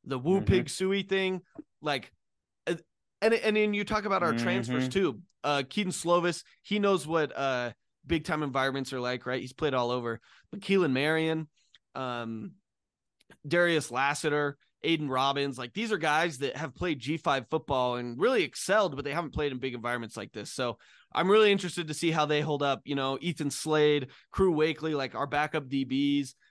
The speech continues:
Speaker 1: uh, Camden Garrett, the Weber State guys, Eddie Heckard. This is gonna be a very, very different environment from anything they've ever experienced. And they have to hold up under pressure when it's loud, when it's quiet, when you know the pressure's on, all the fans are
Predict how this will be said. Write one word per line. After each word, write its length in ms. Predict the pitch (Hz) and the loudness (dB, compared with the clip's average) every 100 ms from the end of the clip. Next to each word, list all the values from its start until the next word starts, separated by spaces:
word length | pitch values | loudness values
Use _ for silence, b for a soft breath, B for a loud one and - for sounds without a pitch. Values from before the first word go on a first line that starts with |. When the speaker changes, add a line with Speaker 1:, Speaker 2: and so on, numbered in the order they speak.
| b | b
Speaker 1:
uh, 180 | - 113 | -8 -6
Camden 380 | - 175 170 156 | -4 -2 -2 0
Garrett, 360 | 147 151 156 | 2 2 2
the 80 | - | 0
Weber 220 | 147 156 | -2 -2
State 320 | 139 160 165 143 | -4 -4 -4 -2
guys, 260 | 143 139 | -2 0
Eddie 140 | 139 131 | -2 -2
Heckard. 460 | 147 143 143 131 b b _ - | -4 -2 -4 -4 b b _ 0
This 220 | 185 202 | 2 2
is 120 | 196 | 0
gonna 180 | 170 185 | 0 2
be 160 | 170 156 | 2 0
a 40 | |
very, 360 | 123 156 156 143 113 120 | 4 4 4 0 -4 -2
very 340 | 170 185 170 | 2 2 2
different 360 | 135 156 143 127 | -2 -4 -4 -6
environment 380 | 131 139 131 110 | -4 -2 -4 -6
from 160 | 139 | -4
anything 300 | 131 131 143 | -4 -4 -4
they've 200 | 131 127 - | -4 -4 -4
ever 260 | 143 143 139 | -4 0 -2
experienced. 680 | - - 131 127 117 - 127 | -2 -6 -6 -4 -6 -8 -6
And 180 | 123 113 b - | -6 -8 b -2
they 140 | 156 | 0
have 200 | 175 180 | 2 0
to 80 | 151 | -2
hold 200 | 165 165 | 0 2
up 180 | 180 143 | 0 0
under 160 | 139 | -4
pressure 380 | 131 151 147 120 | -2 -2 -2 -6
when 140 | 113 | -8
it's 160 | 120 - | -10 -8
loud, 480 | 107 135 143 143 131 | 0 2 4 2 0
when 120 | 123 | -8
it's 160 | 104 - | -8 -10
quiet, 540 | - 139 139 135 - | -2 0 0 -2 -4
when 200 | 127 120 b b | -6 -8 b b
you 160 | 147 160 | -4 0
know 240 | 147 165 | 2 4
the 80 | 147 | 2
pressure's 400 | 160 151 156 135 | 0 -2 -2 -2
on, 320 | 139 143 143 | 0 0 -2
all 140 | - | -2
the 100 | 147 | -4
fans 420 | - 135 139 147 | -4 -4 -2 -4
are 120 | 127 | -6